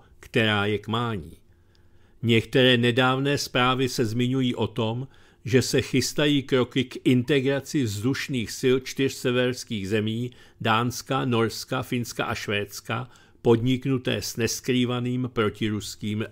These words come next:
zaměřením. Z vojenského hlediska je Rusko nuceno nést velkou finanční zátěž spojenou s tři sta šedesáti stupňovým hodnocením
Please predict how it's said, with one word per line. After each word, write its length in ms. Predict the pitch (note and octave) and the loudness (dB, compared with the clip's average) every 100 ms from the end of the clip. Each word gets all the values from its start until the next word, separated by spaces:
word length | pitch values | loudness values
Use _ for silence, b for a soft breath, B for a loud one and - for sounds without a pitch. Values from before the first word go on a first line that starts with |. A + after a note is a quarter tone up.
| - | -4
zaměřením. 760 | A#2 B2+ A2 E2+ E2 D#2 - - - _ _ _ _ _ _ - | -2 -2 -2 -4 -8 -12 -18 -20 -20 _ _ _ _ _ _ -8
Z 140 | G2+ | 0
vojenského 680 | B2 A#2+ B2+ C#3 B2+ - E3 | 4 8 8 8 4 2 2
hlediska 640 | D3+ E3 B2+ A#2 - - A2 | 4 2 0 -2 -4 -2 2
je 180 | A2+ | 4
Rusko 400 | A2+ B2 - - | 4 2 2 2
nuceno 520 | B2 B2 A#2+ D3 C#3 C3 | 4 4 2 2 4 4
nést 360 | B2+ B2 - | 4 2 0
velkou 420 | A2+ A#2+ B2 D3+ | 0 0 2 0
finanční 560 | C#3 C#3+ C#3 C#3 - C3+ | 0 0 0 -2 -2 0
zátěž 540 | G#2+ A2+ A2+ - C3 | 2 2 0 0 -2
spojenou 600 | - - C3 B2 C3 B2+ | -2 0 4 4 4 2
s 80 | C3 | 0
tři 240 | - - B2 | -2 -2 -2
sta 200 | - C#3+ | 0 -2
šedesáti 680 | - C#3+ C3 C#3+ C#3 - | 0 -2 0 0 0 -2
stupňovým 800 | A#2+ - B2 - B2 B2+ B2+ C3+ C3 | -4 0 -2 0 2 4 4 2 2
hodnocením 920 | G2+ A2 A#2 A#2 - A#2+ B2 B2+ C3+ | 2 0 0 0 0 0 2 0 -2